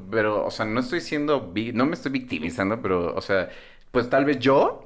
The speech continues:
no me siento cómodo", ¿no? O sea, porque también es un proceso en el que uno se empieza a ver y dice, "Ay",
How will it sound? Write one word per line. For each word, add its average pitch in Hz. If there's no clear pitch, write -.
no 110
me 127
siento 123
cómodo", 113
¿no? 120
O 117
sea, 101
porque 101
también 117
es 127
un 117
proceso 110
en 117
el 92
que -
uno 101
se 107
empieza 95
a -
ver 107
y -
dice, 104
"Ay", 123